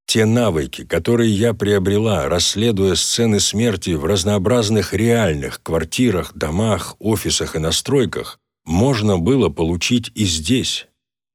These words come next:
Меня поразило то, сколько времени и усилий, вероятно,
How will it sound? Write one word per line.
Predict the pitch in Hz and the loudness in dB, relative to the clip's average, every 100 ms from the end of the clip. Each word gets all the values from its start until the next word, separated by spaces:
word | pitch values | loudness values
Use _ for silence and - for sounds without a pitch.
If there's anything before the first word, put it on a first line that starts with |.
| _ _ - | _ _ -4
Меня | 82 110 120 | 0 2 0
поразило | 107 101 113 110 120 92 | 0 0 0 2 2 2
то, | 85 147 156 - _ | 0 0 0 -2 _
сколько | - - - 143 117 131 | -4 -4 0 0 0 0
времени | 110 107 143 117 104 95 87 | 0 0 2 2 2 0 -2
и | 110 98 | 0 0
усилий, | 95 - - 165 107 92 | 0 0 0 0 2 0
вероятно, | 82 95 92 92 90 69 62 53 | 0 0 -2 -4 -4 -6 -14 -16